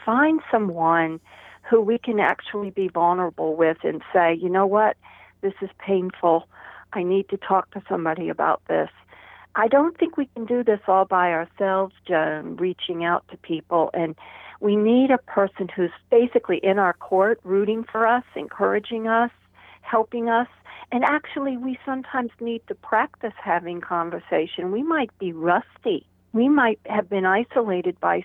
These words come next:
so much that we've lost our ability to have an easy conversation and chat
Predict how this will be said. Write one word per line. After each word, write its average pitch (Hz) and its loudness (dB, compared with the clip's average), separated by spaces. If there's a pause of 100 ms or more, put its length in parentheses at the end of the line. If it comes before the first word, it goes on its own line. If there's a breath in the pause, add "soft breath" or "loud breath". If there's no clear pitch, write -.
(120)
so 214 2
much 208 0 (160)
that 175 0
we've 185 -2
lost 185 2
our 160 2 (300 loud breath)
ability 180 -2
to 180 -4
have 175 0
an 160 -10
easy 175 -8
conversation 175 -2
and 156 -8 (120)
chat 180 4